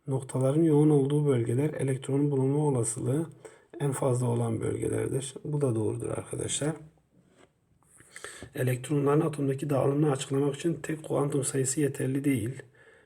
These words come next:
Birden fazla, e, kuantum sayısı gerekir. Spin, kuantum, açısal kuantum,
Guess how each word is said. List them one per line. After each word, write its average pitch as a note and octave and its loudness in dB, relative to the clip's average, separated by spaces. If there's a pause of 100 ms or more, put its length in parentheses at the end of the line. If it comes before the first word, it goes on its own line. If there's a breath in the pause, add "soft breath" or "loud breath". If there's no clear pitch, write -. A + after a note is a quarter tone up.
(160 soft breath)
Birden C#3 0
fazla, A#2+ -2 (320)
e, A2 -2 (100)
kuantum A#2+ -2
sayısı A2+ -2
gerekir. - -6
Spin, C3+ -2 (160)
kuantum, - -4
açısal - -2
kuantum, B2+ -2